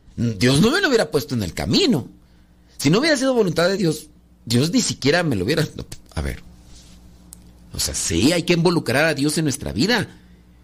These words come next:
pero no hay, no hay que involucrarlo a Él como responsable, porque al rato, pues van,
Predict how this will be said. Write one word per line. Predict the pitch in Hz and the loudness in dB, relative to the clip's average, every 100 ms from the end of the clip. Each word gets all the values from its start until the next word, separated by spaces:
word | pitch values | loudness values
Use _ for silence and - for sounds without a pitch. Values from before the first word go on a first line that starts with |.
| - - | -20 -6
pero | - 98 | -2 0
no | 117 | 2
hay, | 151 156 - | 0 -2 -6
no | 147 147 | -2 0
hay | 151 | 2
que | 170 | 0
involucrarlo | 165 151 - 143 147 156 156 | 2 2 2 0 0 2 2
a | 147 | 2
Él | 151 156 | 0 -2
como | 139 131 | -2 0
responsable, | - 98 - 98 87 113 170 294 262 160 95 - _ _ _ _ _ _ _ _ | 0 -2 -2 -4 0 0 2 2 0 -2 -6 -18 _ _ _ _ _ _ _ _
porque | - 104 - 107 - - - - - - - - - - | -6 -4 -4 -6 -8 -20 -20 -20 -20 -20 -20 -20 -16 -4
al | 110 | 0
rato, | 151 151 143 117 - - _ - | 0 2 -2 -2 -8 -20 _ -10
pues | 104 98 | -8 -2
van, | 139 | 0